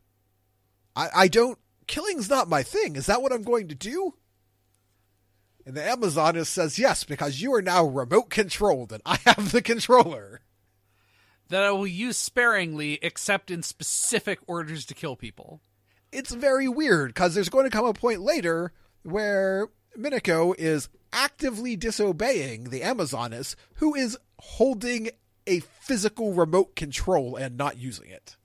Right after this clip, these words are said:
Speaker 2: It
Speaker 1: Whatever.
Speaker 2: Yeah, uh, because we're veering into a completely different plot. Like, do you remember the thing about the infrared and the stealing from Interpol? Forget that right
Speaker 1: Right.
Speaker 2: now.
Speaker 1: Yep,
Speaker 2: Now,
Speaker 1: nope.
Speaker 2: now this is about, uh, killing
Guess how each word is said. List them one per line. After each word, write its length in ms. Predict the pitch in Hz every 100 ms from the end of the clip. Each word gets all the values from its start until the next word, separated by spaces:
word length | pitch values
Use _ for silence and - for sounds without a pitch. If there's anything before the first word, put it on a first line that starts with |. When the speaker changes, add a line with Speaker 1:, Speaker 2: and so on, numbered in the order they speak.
| _
Speaker 2:
It 180 | 165 _ _ _
Speaker 1:
Whatever. 540 | 139 143 - 85 - _ _
Speaker 2:
Yeah, 360 | 156 170 139 104 - _ _
uh, 500 | 151 147 147 147 143 -
because 360 | 202 - 214 190
we're 120 | 294
veering 420 | 175 220 269 254
into 200 | 233 214
a 60 | 170
completely 480 | 190 156 196 202 202
different 280 | 185 190 -
plot. 280 | 170 190 175
Like, 280 | 180 - _ _ 156
do 80 | 185
you 60 |
remember 360 | 202 247 285 269
the 100 | 226
thing 300 | - 247 233
about 260 | 208 208 165
the 80 | 170
infrared 800 | 190 190 196 185 190 190 185 180
and 200 | 165 160
the 360 | 151 156 147 135 _ _ _
stealing 480 | - - 214 190 190
from 180 | - 170
Interpol? 600 | 165 180 175 190 180 180
Forget 520 | - 196 170 - 180 -
that 160 | 117
right 160 | 147 131
Speaker 1:
Right. 100 | 185
Speaker 2:
now. 300 | 113 117 117 - - _
Speaker 1:
Yep, 180 | 151 202
Speaker 2:
Now, 180 | 240 269
Speaker 1:
nope. 180 | 277 - _
Speaker 2:
now 300 | - 196 262
this 240 | 277 247 -
is 140 | 202
about, 420 | 196 196 196 196 - _ _ -
uh, 280 | 180 175 160
killing 760 | - 220 208 190 190 185 170